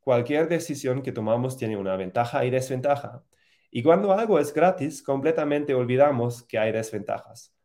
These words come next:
porque solamente vemos la ventaja de que no tenemos ca-, que pagar. Pero puede ser que en este experimento,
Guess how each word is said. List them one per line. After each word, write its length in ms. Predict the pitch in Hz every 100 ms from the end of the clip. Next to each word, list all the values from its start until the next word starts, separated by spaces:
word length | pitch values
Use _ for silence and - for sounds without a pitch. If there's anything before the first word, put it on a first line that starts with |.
| _
porque 240 | - - 123
solamente 800 | - 151 156 156 156 175 175 -
vemos 480 | 110 107 143 165 170
la 100 | 117
ventaja 640 | 113 107 117 120 156 160 -
de 220 | 123 117
que 120 | - 110
no 180 | 131
tenemos 360 | 131 120 113 113
ca-, 240 | 101 98 -
que 120 | 110
pagar. 400 | 107 104 95 - _ _ _ _ _ -
Pero 200 | 127 135
puede 200 | 185 208
ser 340 | - 135 -
que 160 | 135 120
en 80 | 120
este 260 | 123 123
experimento, 840 | 117 - 127 156 170 165 170 -